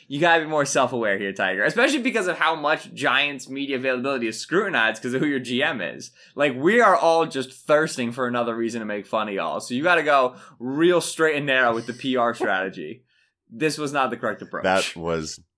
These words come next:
Speaker 2: not it, Chief. Yeah, so, uh, the, the best part about that was, like, the awkward pause after he said it, trying to, like, "Did I just say that out loud?"
Speaker 1: I think in my head,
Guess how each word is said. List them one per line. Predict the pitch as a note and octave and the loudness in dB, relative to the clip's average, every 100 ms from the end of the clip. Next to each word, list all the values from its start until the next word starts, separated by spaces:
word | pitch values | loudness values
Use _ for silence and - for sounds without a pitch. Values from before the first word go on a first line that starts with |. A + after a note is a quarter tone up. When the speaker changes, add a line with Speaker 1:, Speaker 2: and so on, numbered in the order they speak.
| - | -12
Speaker 2:
not | D#2 D2+ - | -4 -4 -4
it, | C#2+ - | -6 -8
Chief. | - B1+ B1+ C2+ | -12 -12 -14 -6
Yeah, | D#2 C2+ | -4 -4
so, | C2+ - F2 D#2+ - - - - _ - | -6 -2 0 0 -4 -20 -20 -20 _ 0
uh, | G2+ G2 | 2 4
the, | A2 G2+ | 4 2
the | G#2+ | 2
best | A2 G#2+ - | 4 2 2
part | F#2+ | 0
about | D#2+ F2+ E2 - | 2 0 0 0
that | D#2+ - | -2 -2
was, | D#2 D2+ E2 | -6 -4 -4
like, | D2+ | -4
the | - - | -4 0
awkward | D#2+ F2 F#2+ D#2+ | 0 0 -2 -4
pause | - E2 D#2+ C#2 - | -4 -4 -2 -4 -2
after | D#2 D2+ E2+ | -2 -2 -8
he | D#2 D#2 | -8 -10
said | - D#2 | -4 -4
it, | C#2+ C#2 | -4 -8
trying | - F2 D#2 C#2+ | -6 -4 -4 -6
to, | C#2+ | -8
like, | D2 _ - | -8 _ -16
"Did | C2+ | -10
I | E2 | -8
just | G#2 - | -8 -10
say | F#2 G2 | -6 -4
that | G#2+ | -4
out | A2+ | -4
loud?" | G#2 B2 B2+ - | -4 -8 -8 -2
Speaker 1:
I | C3+ | 0
think | F#3+ G#3 F3 | 0 -4 -6
in | - D3 | -8 -4
my | C#3 C3+ | 0 0
head, | C#3+ A#2 G2 F2 | 0 0 0 -4